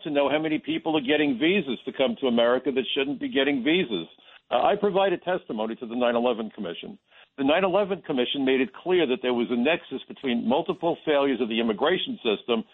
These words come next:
and America being attacked by foreign terrorists, and not just on nine eleven. And we know that Hezbollah, which is an Iranian-backed terrorist group, is working throughout Latin America with human traffickers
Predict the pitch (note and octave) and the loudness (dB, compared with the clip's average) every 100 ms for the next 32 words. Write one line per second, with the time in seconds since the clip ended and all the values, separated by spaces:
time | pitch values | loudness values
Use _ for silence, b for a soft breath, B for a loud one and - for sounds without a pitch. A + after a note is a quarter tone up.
0 | B B B2+ B2 B2+ C#3 C#3+ D3+ A#2+ C3+ | B B 0 2 4 4 2 0 0 0
1 | B2 A2 B2+ A#2 - A2 G#2 A#2+ A2+ A2 | 0 0 2 0 0 -6 -2 0 2 0
2 | G#2 _ - B2 G#2+ G2 F#2+ G#2 G#2 G2+ | -4 _ -6 0 2 0 -2 -2 0 0
3 | G2+ F#2 - F#2+ F2+ F#2 F#2+ A2 B2 G2 | -2 -4 -4 -2 0 2 2 2 0 -2
4 | - _ b b _ A#2+ B2+ C#3+ D3 G#3 | -8 _ b b _ 0 4 4 4 2
5 | D#3+ C3 D3+ F#3+ C#3 B2 G#2 G#2+ A2+ _ | 2 0 2 0 -2 -2 2 2 0 _
6 | A2 - G#2+ A2+ A2+ C3+ D#3 D3 C#3+ A2+ | -12 -6 -2 0 2 2 2 2 2 2
7 | C3+ C3 - D#3 D#3+ D3+ A2+ - G#2+ G#2 | 2 0 -2 0 2 0 -2 -6 -8 -8
8 | G#2+ G#2 B2+ D3 D#3 C#3 B2+ - C3+ C3+ | -10 -2 0 0 0 -4 -4 -4 0 2
9 | C#3+ C#3 C3 D#3+ D#3 C#3+ D3 D#3 C#3+ A#2 | 2 2 0 0 0 -2 2 2 0 -4
10 | G2 F#2+ C#3+ E3+ - C#3 A#2+ B2 - A#2 | -10 -8 -8 -8 -2 0 0 -4 -6 -6